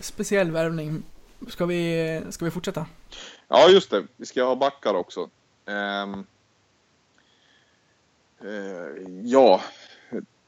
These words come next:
Speaker 2: vi lär väl ta, um, Mattias Timander på en utav backplatserna. Eh, han var ju oerhört duktig på isen, men en oerhört bra kille att ha i omklädningsrummet också.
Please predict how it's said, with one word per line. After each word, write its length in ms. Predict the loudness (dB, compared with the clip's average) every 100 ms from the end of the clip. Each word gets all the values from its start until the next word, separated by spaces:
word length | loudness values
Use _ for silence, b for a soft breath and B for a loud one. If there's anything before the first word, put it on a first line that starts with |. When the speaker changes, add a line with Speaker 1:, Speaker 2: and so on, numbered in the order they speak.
| _ -14
Speaker 2:
vi 240 | 0 4
lär 160 | 6 6
väl 200 | 6 2 _
ta, 680 | 0 2 2 0 -4 -6 -8
um, 300 | -10 -14 -16 _ _ _ _ _ _ _ _ -16
Mattias 400 | -12 -6 -6 -6
Timander 460 | -6 -6 -6 -8
på 120 | -8
en 160 | -10 -10
utav 180 | -12 -10
backplatserna. 640 | -10 -12 -14 -14 -14 -18 -20 _ _ _ _ _ _ _ _ _ _
Eh, 520 | -16 -14 -12 -8 -8
han 180 | -4 2
var 140 | 6 8
ju 500 | 6 4 0 -4 -6
oerhört 520 | -6 -4 -2 -6 _ -8
duktig 340 | -8 -8 -6
på 120 | 0
isen, 360 | 0 0 -4 -10
men 240 | -10 -10
en 260 | -10 -10 -12 -18 _ _ _ _ _ _ _ -4
oerhört 460 | 0 2 2 0 2
bra 160 | 4
kille 340 | 4 2 2 2
att 60 |
ha 180 | 2 2
i 40 | 4
omklädningsrummet 760 | 0 0 -2 -2 -4 -6 -8
också. 320 | -8 -6 -10